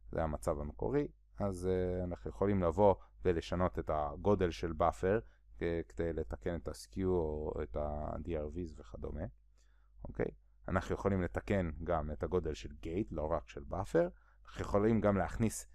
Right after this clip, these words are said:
דיליים, אה, על ידי, אה, סתם בשביל ל-, ל-, ל-, שה-,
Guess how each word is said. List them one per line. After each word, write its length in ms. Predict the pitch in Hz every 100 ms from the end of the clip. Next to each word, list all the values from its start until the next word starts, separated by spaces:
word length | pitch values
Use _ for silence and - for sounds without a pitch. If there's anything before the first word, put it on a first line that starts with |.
| - 87
דיליים, 600 | 95 90 107 104 87 80 - - -
אה, 600 | 80 80 80 80 80 67
על 80 | 78
ידי, 380 | 80 76 85 82
אה, 160 | 82 80
סתם 400 | 76 - 113 110
בשביל 440 | 82 - 85 85 80
ל-, 160 | 78
ל-, 260 | 80 78 78
ל-, 300 | 78 82 80
שה-, 600 | - 78 76 76 76 76